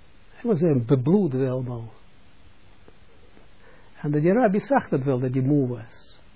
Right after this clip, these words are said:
Zo'n oudere man. En hij zegt tegen hem: "Joch, jongen, wees rustig aan, niet zo hard. Een beetje rusten, een beetje uitrusten, jongen. Wat, doe een beetje,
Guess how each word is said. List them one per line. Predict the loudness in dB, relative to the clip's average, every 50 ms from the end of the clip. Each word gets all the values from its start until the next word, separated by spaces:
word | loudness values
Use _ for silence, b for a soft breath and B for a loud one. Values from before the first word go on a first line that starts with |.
| -20 -20 -20 -20 -20 -20 -20 -20 -20 -20 -20 -20 -20 -20 -20 -20 -20 -20 -20 -20 -12 -2
Zo'n | 0 2
oudere | 2 2 2 0 -2 0
man. | 0 0 0 -2 -4 -6 -10 -12 -16 -20 -20 -20 -20 -20 -20 -20 -20 -20 -20 -20 -20 -20 -16
En | -10 -6 -4
hij | -2 -2 -2
zegt | 0 0 0 0 2
tegen | 2 0 -2 -2 -2 -4
hem: | -2 -4 -4 -6 b b b b b b b b -20 -20 -20 -20 -20 -20 -18 -6
"Joch, | -2 0 0 0 0 -4 -10 -8
jongen, | -4 -2 0 0 0 0 -2 -6 -12 -20 -20 -20 -20 -20 -20 -20 -20 -20 -20 -20 -20 -20 -20 -20 -20 -20 -20 -20 -20 -20 -20 -8
wees | -2 0 0 2 0 0
rustig | 0 -2 -2 -2 -4 -6 -6 -4 -4
aan, | -4 -4 -2 -4 -4 -6
niet | -6 -8 -8 -10
zo | -12 -8 -6 -4 -4 -4
hard. | -4 -6 -6 -6 -6 -8 -10 -12 -16 -20 -20 -20 -20 -20 -20 -20 -20 -20 -20 -20 -20 -20 -20 -20 -20 -20 -20 -20 -20 -20 -20 -20 -20 -20 -20 -20 -20 -20 -20 -10 -6
Een | -4 -2 -2 0
beetje | 0 0 0 0 0 2
rusten, | 2 2 2 0 -2 -8 -10 -8
een | -6
beetje | -6 -6 -6 -6 -4
uitrusten, | -2 -2 -2 -2 -4 -6 -8 -8 -8 -12 -12 -12 -10
jongen. | -10 -10 -12 -14 -18 -20 -20 -20 -18 -14
Wat, | -10 -10 -10 -10 -12 -18 -20 -20 -20 -20 -20 -20 -20 -20 -18 -8
doe | -4 -2 0 0
een | 2
beetje, | 2 2 2 0 0 -4 -6 -6 -6